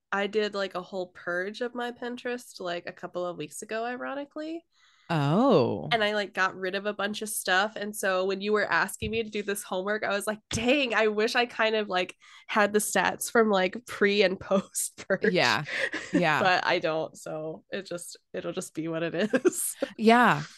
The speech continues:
Speaker 2: I still have all of my stuff from two thousand eleven.
Speaker 1: <laughs> That does not
Speaker 2: And
Speaker 1: surprise me
Speaker 2: on.
Speaker 1: at all. <laughs>
Speaker 2: Um, because, well, and, but, like, it's more up, like, obviously the stuff I'm pinning now is more updated to, like, what I
Speaker 1: Right.
Speaker 2: like.
Speaker 1: Of course.
Speaker 2: But, um, if you scroll far enough,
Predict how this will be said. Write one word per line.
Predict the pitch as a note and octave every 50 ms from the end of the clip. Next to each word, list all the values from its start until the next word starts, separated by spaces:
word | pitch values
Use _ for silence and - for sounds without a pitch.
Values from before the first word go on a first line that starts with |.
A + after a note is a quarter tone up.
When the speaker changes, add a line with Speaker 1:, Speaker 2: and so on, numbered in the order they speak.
| -
Speaker 2:
I | G3+ G#3 A#3 C#4+ E4 D#4
still | - - D#4+ E4
have | B3+ B3+ A3+ F#3+
all | - B2+ E3 F3
of | F3+ F3
my | E3 F3+
stuff | - - - C#3+ C3+ -
from | D#3 D3
two | - - D3
thousand | - A#2+ A2+ C3 C#3 C#3+ -
eleven. | - - - - C#5 - - B2+ G#4
Speaker 1:
<laughs> | B4+ - F4 - A4+ A4+ - C#5+ G4 G4+ B4+ B4+ F#4+ A4 - - F#4+ G#4+ F4
That | E4 A4+ A4 F4+ D4 C#4
does | C4 B3+ B3+ B3+
not | B3 A3+ A#3
Speaker 2:
And | A3
Speaker 1:
surprise | G3+ G3 F#3 F#3+ F#3 E3 D#3 F3
me | E3+
Speaker 2:
on. | E3+ E3+
Speaker 1:
at |
all. | D#3+ E3+ - A#3 - - A3+ A3 -
<laughs> | A#3+ A3 A3+ G#3+
Speaker 2:
Um, | - B3 A#3 A#3 A3+ A3+ A3+ A3 G#3+ G#3 G#3 G3+ - - _ _ - G3
because, | A3 A3+ G3+ A3+ A#3+ G3+ - D#3+ G3 E3+ D#3+ - - - - _ _ _ _ _ _ -
well, | G#3 B3 B3+ B3 -
and, | - C4 B3+ B3 - - -
but, | G#3 B3+ B3 A#3
like, | C4 B3+ A#3 - - -
it's | A#3 A3 - A3
more | A3 B3+ B3+ -
up, | D3+ G3 F#3 _ _ _ _ D#3+
like, | E3+ G3+ G3 -
obviously | - B3+ C4+ C#4 C4+ A#3 - A#3 A3+
the | G3+ G3
stuff | - G3+ F#3 -
I'm | F#3+ F3
pinning | - E3+ F#3+ F3 E3+ D#3+
now | D#3+ D3+ C#3+ D3
is | C#3+ D3 D#3+
more | D#3+ D3 -
updated | A#2 D3 - - A2 G2 A2+ - F#2 -
to, | - F#3
like, | - - D#4+ A#3+
what | - B3+
I | - -
Speaker 1:
Right. | - G3+ - - - -
Speaker 2:
like. | - - - _ -
Speaker 1:
Of | G3+ G3 -
course. | - F#3+ C3 F2 F2
Speaker 2:
But, | G#3+ G#3 G3 - - - G3
um, | G#3+ F#3+ F3 E3+ E3 D#3+ D3 - _ -
if | A3 A3+ - -
you | A#3
scroll | - - - E4 F#4 G4 A4
far | - - G#3+ F#3+ E3+ E3
enough, | E3 D#3 C#3 B2 C3 D#3+ -